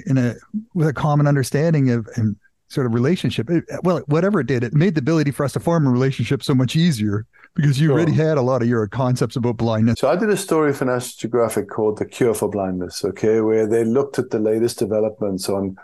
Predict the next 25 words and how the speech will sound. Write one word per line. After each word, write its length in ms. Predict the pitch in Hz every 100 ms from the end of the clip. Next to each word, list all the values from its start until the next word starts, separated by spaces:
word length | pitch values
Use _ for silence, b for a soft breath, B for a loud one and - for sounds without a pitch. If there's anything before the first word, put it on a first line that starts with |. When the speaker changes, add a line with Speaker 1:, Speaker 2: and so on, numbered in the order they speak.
| -
Speaker 2:
on 260 | - 107 95
what 320 | 101 117 -
might 340 | 101 104 113 110
be 160 | 113
available 760 | 107 92 95 101 98 98 98 - _ _ -
to, 400 | - 123 113 -
to 300 | - - 127
people 320 | - 117 113 101
who 400 | 113 107 98 -
are, 320 | 98 95 92 B B B -
you 80 | 120
know, 240 | 110 101 -
are 140 | 101
partially 480 | - 120 113 - 110
sighted 440 | - 110 101 104
or 80 | 98
fully 300 | 92 113 98
blind. 400 | 95 98 87 92
It 80 | -
was 160 | 107 110
Speaker 1:
Oh. 40 |
Speaker 2:
everything 400 | 123 120 117 110
from 280 | 107 101 95
implants 840 | 135 123 - 120 110 104 101 - - -
to 180 | 104